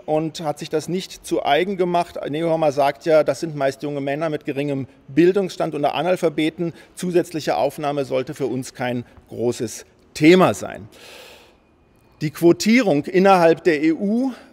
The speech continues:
auch das ist, äh, ja erwartbar hinfällig, da wir alle den innereuropäischen Asyltourismus kennen. Die Genfer Flüchtlingskonvention würde ja nun gewährleisten, dass man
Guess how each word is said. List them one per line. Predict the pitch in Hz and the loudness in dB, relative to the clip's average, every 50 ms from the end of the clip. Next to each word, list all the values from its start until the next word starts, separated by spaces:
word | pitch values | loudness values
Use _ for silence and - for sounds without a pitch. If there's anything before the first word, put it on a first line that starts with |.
| _ _ | _ _
auch | - 139 143 - - | -2 -2 -2 -4 -2
das | - 160 175 196 - - | 0 0 0 0 -2 -8
ist, | - - 165 - - - - - - | -10 -8 -8 -8 -10 -10 -10 -4 -2
äh, | 160 151 151 147 147 135 | 0 0 2 2 0 2
ja | 139 143 143 | 2 0 2
erwartbar | - 139 135 131 120 127 127 147 185 - - - 170 160 151 147 | 2 0 0 0 0 -2 -2 -4 -6 -8 -4 -2 -2 0 0 -2
hinfällig, | 143 165 202 214 196 - 175 147 143 151 165 - | -4 -4 -4 -4 -4 -4 -4 -2 -2 -4 -6 -4
da | - 139 135 135 | 0 0 0 2
wir | 143 143 131 92 | 0 -2 -2 -2
alle | 131 147 165 156 | -2 -4 -4 -4
den | 151 147 147 | -6 -8 -4
innereuropäischen | - 165 175 196 196 165 139 151 139 151 151 - 156 147 151 - - 139 | -2 0 0 0 0 0 -2 -2 -4 -4 -6 -6 -6 -6 -6 -6 -6 -6
Asyltourismus | - 135 127 165 175 180 170 156 - - _ - 165 156 131 156 151 - 143 120 110 101 - - - _ _ _ _ _ _ | -6 -4 -2 0 0 0 0 0 -2 -10 _ -2 0 0 2 0 -2 -2 -4 -6 -6 -6 -10 -14 -20 _ _ _ _ _ _
kennen. | 156 165 147 147 127 98 92 - - - - - - - - - - _ _ _ _ _ - | 0 2 2 2 0 -2 -6 -12 -18 -20 -20 -20 -20 -20 -20 -20 -20 _ _ _ _ _ -6
Die | 151 139 | 0 2
Genfer | - 190 208 190 196 170 | 4 4 4 4 2 2
Flüchtlingskonvention | 180 226 233 - - 214 185 - - - 156 143 143 139 139 - 135 139 139 139 - 156 165 156 147 143 - - 160 143 143 151 190 - - | 0 -2 -2 -2 -2 -4 -4 -4 -6 -6 -6 -4 -4 -4 -4 -2 0 0 0 0 0 0 0 0 -2 -2 -2 -2 -2 -2 -2 -2 -4 -6 -2
würde | 143 175 185 175 | 0 0 2 2
ja | 170 160 | 2 0
nun | 170 165 | -2 -2
gewährleisten, | 156 156 147 139 156 156 175 196 202 160 135 139 139 - - - 170 151 | -2 -2 -2 0 2 2 2 2 4 2 0 0 -2 -4 -8 -10 -6 -4
dass | 151 147 - 165 | -4 -4 -4 -4
man | 151 147 147 139 | -6 -6 -6 -8